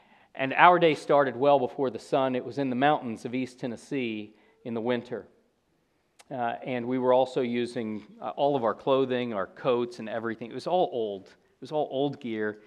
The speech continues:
and it was not effective. Uh, and, and so we would wake up early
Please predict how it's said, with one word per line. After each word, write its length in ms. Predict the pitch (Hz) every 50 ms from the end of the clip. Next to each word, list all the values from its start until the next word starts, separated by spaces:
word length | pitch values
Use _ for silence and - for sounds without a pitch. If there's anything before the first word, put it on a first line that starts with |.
| _ _ _ _ -
and 60 | 127
it 40 | 123
was 120 | 120 117
not 200 | 131 127 120 120
effective. 560 | 117 - - 127 110 104 - - 107 101 95 - _ _ _ _ _ _ _ _ _ -
Uh, 380 | 123 113 110 107 104 104 107 - -
and, 260 | - 135 123 120 113
and 260 | 120 - - 127 120
so 480 | - - 160 143 135 127 127 123 120 - - - _ _ _ _ _ _ _ _ _ _ _ _ _ _ _ _ _ _ _ _ _ _ _ _
we 140 | - 185 214
would 160 | 190 170 135
wake 280 | 127 156 165 165 - 165
up 280 | 147 131 - - - -
early 500 | 156 156 160 160 135 113 98 95 90